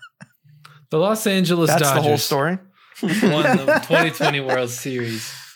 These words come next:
Speaker 1: And it was incredible. Uh, it was actually very much, uh, the Dodgers lost one series the entire season. Like, pretty, pretty just dominant performance, but,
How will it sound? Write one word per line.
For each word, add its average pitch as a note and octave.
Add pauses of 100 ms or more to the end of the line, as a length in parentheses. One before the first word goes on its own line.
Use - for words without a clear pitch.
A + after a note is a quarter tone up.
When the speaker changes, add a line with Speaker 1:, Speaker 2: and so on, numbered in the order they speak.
(300)
Speaker 1:
And F#3
it G#3
was G3+
incredible. D#3+ (100)
Uh, C3
it C#3+
was E3
actually D3+
very C3+ (760)
much, C3
uh, B2
the B2
Dodgers F#3+
lost D3+
one D#3+
series B2
the B2
entire A#2+
season. - (1000)
Like, B2
pretty, G3
pretty G#3
just D#3
dominant D3
performance, C#3
but, C3